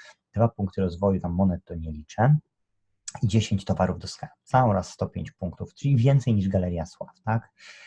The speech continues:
E, nie ukrywajmy, no bo Galeria Sław daje, ma obszar trzy na trzy, czyli tylko sobie, em, o, o kilka kratek więcej, tak?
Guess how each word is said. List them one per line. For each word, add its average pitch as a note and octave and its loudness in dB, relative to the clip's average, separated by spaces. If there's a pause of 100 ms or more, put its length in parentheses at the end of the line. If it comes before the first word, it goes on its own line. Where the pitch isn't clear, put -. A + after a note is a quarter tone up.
(160)
E, F2+ 0
nie F#2 0
ukrywajmy, E2 -2
no F2 -2
bo F2 -6
Galeria F2+ -4
Sław B2+ 2
daje, F#2 -4
ma F2 -4
obszar F2+ -10
trzy - -14
na E2+ -6
trzy, E3+ 2 (380)
czyli G2 -6
tylko A2 -2
sobie, F#2 -6
em, E2+ -10
o, F#2 -6
o F#2 -4
kilka - -10
kratek - -20 (240)
więcej, A2+ -2
tak? A2 -4